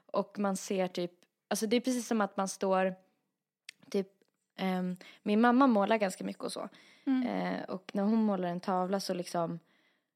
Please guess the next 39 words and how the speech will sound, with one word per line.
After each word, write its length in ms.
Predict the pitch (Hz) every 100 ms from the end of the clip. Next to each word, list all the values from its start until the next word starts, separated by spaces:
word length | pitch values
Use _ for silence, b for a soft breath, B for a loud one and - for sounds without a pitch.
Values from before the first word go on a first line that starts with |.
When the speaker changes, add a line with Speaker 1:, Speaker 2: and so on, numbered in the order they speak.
| _ _ -
Speaker 1:
då 80 | 180
backar 640 | 170 214 - _ - 220
hon 160 | 190
ju. 80 | 180
Det 100 | 202
har 100 | 220
du 60 | 202
säkert 220 | 185 180
sett 260 | - 202 190
att 100 | -
folk 200 | 180 -
så 120 | 185
här, 220 | 175 - -
de, 340 | 196 185 -
man 120 | 196
står 160 | 190 220
skitnära 640 | - 269 214 - 208 190
och 80 | 175
så 100 | -
håller 140 | 196 196
man 180 | 196
på 120 | 196 185
med 160 | 175
detaljerna 580 | 180 - 208 190 170 190
och 60 | -
putsar 300 | 214 - 196
och 80 | 247
Speaker 2:
Mm. 120 | 226
Speaker 1:
finslipar. 540 | 214 220 202 - - b b b b b
Och 180 | - 196
sen 180 | 202 190
så 240 | 214 196 185 - _ _ _ _
k-, 60 | - _ -
kanske 300 | 214 196 202
man 120 | 202
går 80 | 196
bak 500 | 254 226 180 - -
så 120 | -
här 200 | -